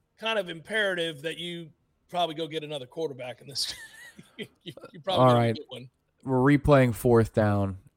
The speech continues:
Speaker 2: If you had to, you have no choice but to lay down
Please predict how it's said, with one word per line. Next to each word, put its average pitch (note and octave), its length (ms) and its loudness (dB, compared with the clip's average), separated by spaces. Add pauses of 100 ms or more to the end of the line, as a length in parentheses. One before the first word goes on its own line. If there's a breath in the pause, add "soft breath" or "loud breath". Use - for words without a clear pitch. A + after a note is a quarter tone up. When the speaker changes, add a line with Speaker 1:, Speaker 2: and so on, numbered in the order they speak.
(120)
Speaker 2:
If C3 240 0
you C3+ 220 4
had A#2 500 0
to, G#2+ 180 -2
you G2 200 0
have F#2 100 -2
no A2 160 0
choice G#2+ 460 2
but A2 260 0
to B2 100 -4
lay A2+ 260 6
down G#2+ 580 2